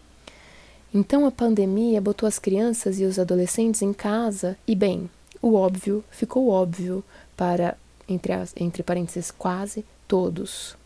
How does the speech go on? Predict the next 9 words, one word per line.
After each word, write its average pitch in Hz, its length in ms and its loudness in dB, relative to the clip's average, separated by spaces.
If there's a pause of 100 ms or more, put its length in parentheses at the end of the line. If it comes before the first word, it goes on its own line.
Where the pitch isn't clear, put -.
(1200)
Não 254 120 4
se 277 140 0
faz 277 340 2
educação 190 440 2
sozinho, 180 760 2
nem 254 260 6
entre 226 220 2
quatro - 300 -4
paredes. 160 720 -4